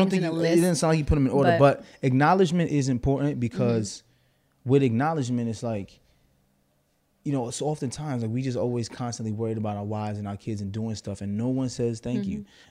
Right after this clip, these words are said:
Speaker 1: No one says, "Hey, you know, how you doing as a father? How's the new father?" So knowing that, especially from your, your wife,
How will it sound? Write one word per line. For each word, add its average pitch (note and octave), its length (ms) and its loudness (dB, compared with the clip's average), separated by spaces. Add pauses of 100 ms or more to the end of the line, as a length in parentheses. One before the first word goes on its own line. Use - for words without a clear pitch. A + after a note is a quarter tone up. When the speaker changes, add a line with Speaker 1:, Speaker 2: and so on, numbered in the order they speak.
Speaker 1:
No A#2 140 -2
one C3+ 120 -2
says, A#2+ 220 -4
"Hey, D#3+ 220 -2
you C#3 140 -2
know, C3 120 -4
how B2+ 100 -6
you C3 140 -2
doing B2+ 240 -2
as A2+ 100 -6
a G#2+ 40 -6
father? A#2+ 340 -4
How's A2+ 220 -4
the G#2+ 60 -6
new A2 120 -6
father?" C3 320 -4
So G#2+ 300 -4 (300)
knowing D3 440 0
that, B2 340 -4
especially C3+ 380 -4
from A2+ 300 -4
your, G2+ 320 -6 (600)
your G#2+ 140 -4
wife, G#2+ 560 -4